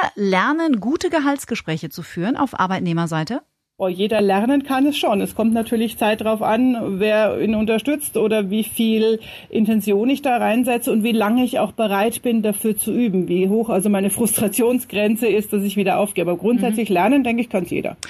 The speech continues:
Speaker 1: Und in welchem Abstand, äh, äh, darf ich da nachfragen?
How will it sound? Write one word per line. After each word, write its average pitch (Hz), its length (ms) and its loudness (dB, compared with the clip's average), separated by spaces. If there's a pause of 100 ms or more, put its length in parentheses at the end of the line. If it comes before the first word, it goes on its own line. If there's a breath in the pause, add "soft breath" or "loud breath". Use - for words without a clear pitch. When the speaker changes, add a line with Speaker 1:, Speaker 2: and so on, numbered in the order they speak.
(140 loud breath)
Speaker 1:
Und 277 160 4
in 254 100 2
welchem 262 220 0
Abstand, 294 760 -2
äh, 233 540 0
äh, 202 60 -2
darf 190 180 0
ich 208 60 -6
da 185 120 -2
nachfragen? 240 520 -4